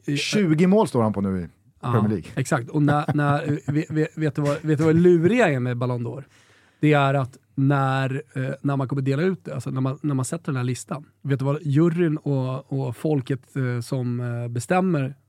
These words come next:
Speaker 1: vilka som vinner och vilka som skårar, alltså listan, slutgiltiga listan, vet du vad de kommer titta på? De kommer ju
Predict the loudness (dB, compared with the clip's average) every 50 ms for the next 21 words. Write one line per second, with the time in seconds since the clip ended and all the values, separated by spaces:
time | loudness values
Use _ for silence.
0 | _ -6 -6 -4 -2 -2 -2 -2 0 0 2 2 2 2 0 0 0 -2 -2 -4
1 | -4 -4 -4 -6 -6 -10 -12 -8 -4 -2 0 0 0 -2 -2 -2 -4 -4 -4 -6
2 | -14 -14 -12 -6 -4 -2 -2 -2 -4 -4 -2 -2 -2 -2 -4 -10 -4 0 0 0
3 | 2 2 0 -2 0 0 -2 0 0 0 -2 -4 -6 -8 -8 -10 _ _ _ _
4 | _ _ _ _ _ _ _ _ _ -4 0 0 0 2 2 2 2 2 2 0
5 | -2 0 -2 -2 -4 -4 -10 -12 -12 -20 _ _ _ _ _ _ _ _ _ _
6 | _ -4 -2 0 0 0 -4 -4 0 2 2 2 2 0 -2 -4 -6